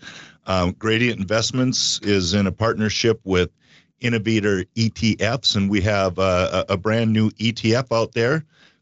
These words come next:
that, uh, underneath it, we're sub-advising the G T R strategy inside this E T F. Um,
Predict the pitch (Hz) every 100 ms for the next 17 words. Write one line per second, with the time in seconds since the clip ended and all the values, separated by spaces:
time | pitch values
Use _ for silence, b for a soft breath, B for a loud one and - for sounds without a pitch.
0 | b 107 104 95 98 95 92 92 92 110
1 | 113 101 107 135 107 104 90 101 92 107
2 | 101 101 95 98 95 110 98 98 78 95
3 | 98 92 107 87 92 - - 98 98 104
4 | 98 110 95 - 92 110 127 120 139 135
5 | 135 151 180 _ b b b b b 101
6 | 95 90 90